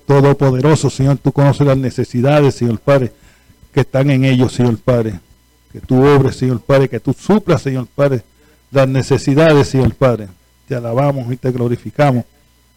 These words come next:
Te damos siempre las gracias, Señor Padre, porque tú eres bueno para con nosotros, Señor Padre.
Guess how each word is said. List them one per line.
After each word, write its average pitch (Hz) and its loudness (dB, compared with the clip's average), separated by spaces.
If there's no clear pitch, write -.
Te 139 2
damos 143 2
siempre 147 0
las 127 0
gracias, 143 -2
Señor 131 -6
Padre, 143 0
porque 120 -4
tú - -6
eres 127 -2
bueno 139 0
para 131 0
con 123 -2
nosotros, 143 -2
Señor 120 -8
Padre. 113 -8